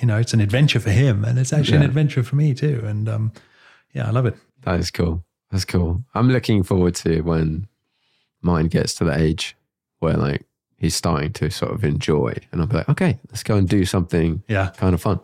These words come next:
Speaker 1: Yeah.
Speaker 2: Uh, he's not quite there yet. I just get scared.
Speaker 1: Yeah.
Speaker 2: <laughs> So we'll see.
Speaker 1: No,
Speaker 2: Like,
Speaker 1: you'll
Speaker 2: "Okay,
Speaker 1: get there. You'll get
Speaker 2: we'll
Speaker 1: there.
Speaker 2: get
Speaker 1: And
Speaker 2: there."
Speaker 1: it, and it, and it is. It's a lot of fun.
Speaker 2: Right. I normally wrap these up with five questions. Since we've, you've done the five questions before.
Speaker 1: It's probably changed though,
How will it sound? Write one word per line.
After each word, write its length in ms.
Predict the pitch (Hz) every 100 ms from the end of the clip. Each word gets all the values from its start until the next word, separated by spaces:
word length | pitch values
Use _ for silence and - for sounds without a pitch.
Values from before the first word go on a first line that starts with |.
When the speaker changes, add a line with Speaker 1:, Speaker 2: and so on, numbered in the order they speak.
| _
Speaker 1:
Yeah. 180 | 98 92 - _ _ -
Speaker 2:
Uh, 140 | 78 90 - _ _
he's 100 | 95
not 120 | 78
quite 280 | - 76 64
there 120 | 64
yet. 160 | - -
I 120 | - 92
just 200 | - -
get 120 | -
scared. 340 | - - 69 - _ _ _ _ _ -
Speaker 1:
Yeah. 180 | 104 104
Speaker 2:
<laughs> 60 | _
So 160 | - 95 87 78
we'll 80 | 92
see. 240 | - 127 180
Speaker 1:
No, 80 | 185
Speaker 2:
Like, 120 | 185
Speaker 1:
you'll 80 | 214
Speaker 2:
"Okay, 100 | 185
Speaker 1:
get 80 | -
there. 180 | 139 - -
You'll 100 | 131
get 80 |
Speaker 2:
we'll 80 | 135
Speaker 1:
there. 80 | 113 113
Speaker 2:
get 40 |
Speaker 1:
And 100 | 131
Speaker 2:
there." 60 | 139
Speaker 1:
it, 80 | 135
and 80 | 147
it, 80 | 127
and 160 | 127
it 80 | 143
is. 180 | 127 98
It's 140 | 98
a 20 |
lot 140 | 120 110
of 80 | 101
fun. 200 | 104 98 _ _ _ - _ _
Speaker 2:
Right. 320 | 98 76 - - - - - -
I 60 |
normally 340 | 120 180 160 139
wrap 200 | 110 92
these 180 | 87 80
up 260 | 78 - _
with 160 | - 85
five 200 | 87 76
questions. 720 | - 76 - - 71 - - - _ 104
Since 460 | - 117 98 - - 82
we've, 260 | 76 78 -
you've 240 | 80 -
done 160 | 85 73
the 80 | -
five 320 | 71 71 -
questions 320 | 71 - -
before. 340 | 78 - 73 -
Speaker 1:
It's 80 | 104
probably 280 | 139 131 95
changed 360 | 117 110 98
though, 160 | 92